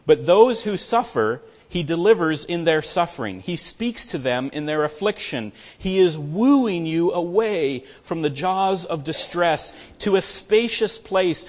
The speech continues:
free from restriction, to the comfort of your table, laden with choice food." Look at the contrast. You see what Elihu is saying here? He's saying God is literally wooing you away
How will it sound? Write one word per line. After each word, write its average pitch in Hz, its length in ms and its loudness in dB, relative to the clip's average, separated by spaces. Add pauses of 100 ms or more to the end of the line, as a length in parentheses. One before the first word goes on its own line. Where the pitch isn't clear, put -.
(140)
free 247 460 -2
from 208 220 -4
restriction, 185 640 -2 (180)
to 196 100 0
the 170 120 0
comfort 233 540 0
of 151 180 -6
your 160 120 -2
table, 160 640 0 (140)
laden 185 640 0
with 139 180 -4
choice 165 380 -2
food." 110 440 -4 (1080)
Look 233 80 -4
at 254 60 -4
the 208 60 -4
contrast. - 960 -6 (520)
You 185 80 -8
see 233 160 -4
what 226 140 -2
Elihu 196 340 -4
is 180 100 -4
saying 214 320 -6
here? 247 300 -6 (400)
He's 220 140 -4
saying 196 360 -6
God 208 440 -4 (160)
is 160 200 -4
literally 190 600 0 (200)
wooing 202 800 -2
you 117 420 -6 (180)
away 190 1000 2